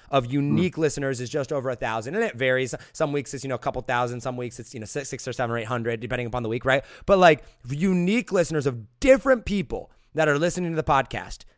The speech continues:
Speaker 1: every single week. I think on the podcast total, since we started, we've had just over twenty thousand different people listen to it,
Speaker 2: Hmm.
Speaker 1: which is crazy awesome, right? Like, I could never have dreamed in a m-, year and a half of being live, we'd have twenty thousand,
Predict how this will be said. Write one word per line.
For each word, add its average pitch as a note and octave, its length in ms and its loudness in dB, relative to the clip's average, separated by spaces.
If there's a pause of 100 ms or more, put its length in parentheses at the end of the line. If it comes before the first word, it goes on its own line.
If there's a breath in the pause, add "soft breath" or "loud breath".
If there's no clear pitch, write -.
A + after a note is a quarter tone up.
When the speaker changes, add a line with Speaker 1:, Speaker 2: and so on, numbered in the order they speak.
(140)
Speaker 1:
every G3+ 320 6
single F3+ 320 -2
week. B2 260 -4
I B2+ 60 0
think F3 260 -4
on E3 160 2
the E3+ 80 -4
podcast D#3+ 500 2
total, D#3+ 440 4 (200 soft breath)
since E3 220 0
we D#3 120 2
started, D3+ 300 2
we've C#3+ 120 -2
had C#3+ 160 -2
just D3 220 -4
over C3+ 160 -2
twenty D#3+ 340 -6
thousand C#3 560 0 (500)
different G3 520 6
people A#2 440 -6 (220)
listen C3+ 260 -2
to G#3 60 -6
it, G#3 40 -2
Speaker 2:
Hmm. - 20 -2
Speaker 1:
which F3+ 120 -4
is F#3 140 -10 (120)
crazy B3 520 0
awesome, D#3+ 420 2
right? D3 140 0
Like, D#3 200 -2 (280 soft breath)
I F#3 80 -2
could F#3+ 160 -6
never G3 300 0
have D#3 340 -8
dreamed F3+ 280 4
in C#3+ 60 0
a C#3+ 40 0
m-, C#3 480 -6
year E3 220 4
and E3 60 4
a D3+ 40 0
half D3+ 220 4
of C#3 60 -4
being C3+ 160 0
live, C3 200 2
we'd A#2+ 80 -2
have A#2 100 0
twenty C3+ 220 -4
thousand, A#2 420 0